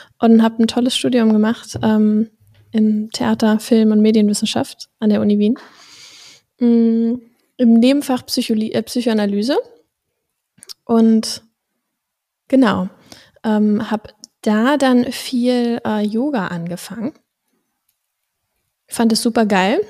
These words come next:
hat mir unglaublich viele Fragen beantwortet, die ich so hatte, beziehungsweise es hat mir, es hat mir Dinge erklärt, für die ich selber keine Worte gefunden habe. Also ich hab mich in der yogischen Philosophie total wiedergefunden.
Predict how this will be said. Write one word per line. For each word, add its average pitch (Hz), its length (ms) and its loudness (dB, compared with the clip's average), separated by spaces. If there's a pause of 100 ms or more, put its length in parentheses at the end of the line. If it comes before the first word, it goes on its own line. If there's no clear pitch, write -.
hat 226 140 -4
mir 226 100 0
unglaublich 240 420 2
viele 214 200 0
Fragen 226 400 0
beantwortet, 190 640 -4
die 196 60 -2
ich 190 100 -4
so 185 180 -4
hatte, 208 280 -4
beziehungsweise 202 640 -2
es 185 120 -4
hat - 160 -8
mir, 202 300 2 (360)
es - 120 -10
hat 294 120 0
mir 196 120 4
Dinge 226 340 4
erklärt, 202 480 -2
für 202 140 -4
die 190 80 -4
ich 190 80 -6
selber 208 220 0
keine 190 280 -2
Worte 202 240 -2
gefunden 190 400 -4
habe. 185 160 -6
Also 185 160 -8
ich - 100 -12
hab 208 60 -6
mich 214 160 -4
in 196 60 -4
der 196 100 -2
yogischen 214 380 -2
Philosophie 202 400 -4
total 202 400 -6
wiedergefunden. 214 640 -4